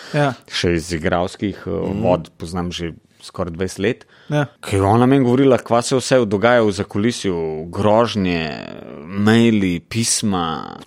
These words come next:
Speaker 1: To
Speaker 2: to
Speaker 1: se
Speaker 2: je
Speaker 1: f-, folku se meša, ne?
Speaker 2: Stari, folku se trga in potem,
Speaker 3: Ja,
Speaker 2: ko
Speaker 3: ja.
Speaker 2: greš v politiko, se daš prav napladen. Jaz mislim, najbolj je biti politik. Glej, na primer, K Počivalšek, na primer, ja,
Speaker 1: Ja.
Speaker 2: njega zdaj vzamemo.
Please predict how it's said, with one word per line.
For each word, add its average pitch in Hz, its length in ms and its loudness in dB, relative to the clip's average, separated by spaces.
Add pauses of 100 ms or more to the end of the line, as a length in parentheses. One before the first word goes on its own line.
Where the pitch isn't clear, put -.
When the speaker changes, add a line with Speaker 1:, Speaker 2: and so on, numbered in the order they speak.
Speaker 1:
To - 160 0
Speaker 2:
to 117 80 6
Speaker 1:
se 135 80 6
Speaker 2:
je 117 200 6
Speaker 1:
f-, 151 100 -2 (180)
folku 170 280 2
se 156 140 -2
meša, 156 300 0
ne? 104 80 -6
Speaker 2:
Stari, 92 320 -4
folku 110 360 0
se - 180 -2
trga 120 360 2
in 90 180 2
potem, 101 300 0
Speaker 3:
Ja, 135 100 4
Speaker 2:
ko 92 120 0
Speaker 3:
ja. 92 60 -2
Speaker 2:
greš 95 180 0
v 107 80 0
politiko, 120 380 2
se - 120 -2
daš 101 180 2
prav 127 220 0
napladen. 120 500 2 (380)
Jaz 165 220 2
mislim, 220 460 2
najbolj 226 320 4
je 226 80 6
biti 185 220 0 (600)
politik. - 520 2 (180)
Glej, 233 240 2
na 208 100 4
primer, 180 220 2
K - 140 0
Počivalšek, 120 640 2
na 90 80 -4
primer, 85 280 -2
ja, 131 100 6
Speaker 1:
Ja. 117 140 4
Speaker 2:
njega 92 240 4
zdaj 90 160 -2
vzamemo. 80 360 -6